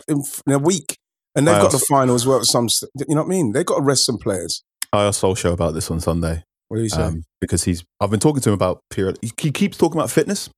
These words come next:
Speaker 2: Um,
Speaker 1: Mm.
Speaker 2: obviously he's, the way he compliments players like Pogba and Cavani, he says, "Yeah, well, you know, the start of the season they weren't fit, and then they got fitter, and now they're good. Their talent was never in question." And I said, "Oh,
Speaker 1: Mm.
Speaker 2: well,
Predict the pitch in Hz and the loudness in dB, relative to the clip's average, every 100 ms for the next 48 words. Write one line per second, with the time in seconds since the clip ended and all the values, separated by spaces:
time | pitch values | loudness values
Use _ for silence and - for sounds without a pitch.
0 | _ - 98 107 113 107 107 120 - - | _ -2 0 0 0 0 0 -4 -6 0
1 | 120 - 104 123 127 135 139 123 117 98 | 2 2 0 2 4 2 0 -2 0 -2
2 | - 101 92 90 - 95 90 87 90 92 | 0 2 2 0 0 -2 -2 -2 0 0
3 | 87 85 87 85 147 135 113 92 85 92 | 0 -4 -4 2 4 4 2 0 -2 0
4 | 104 82 - 90 85 85 76 - 92 - | 0 0 -4 -6 0 0 0 0 -2 -2
5 | - - - - 85 90 90 - 104 - | -18 -16 -16 -4 0 0 0 0 -4 -2
6 | 85 87 82 82 90 - 82 85 _ _ | -2 -2 -2 0 -2 -2 -6 -6 _ _
7 | - 95 85 90 90 87 87 85 95 - | -4 -2 -2 -2 0 0 -2 0 -2 -2
8 | 87 85 90 101 180 90 87 | -6 -4 -2 2 2 2 -4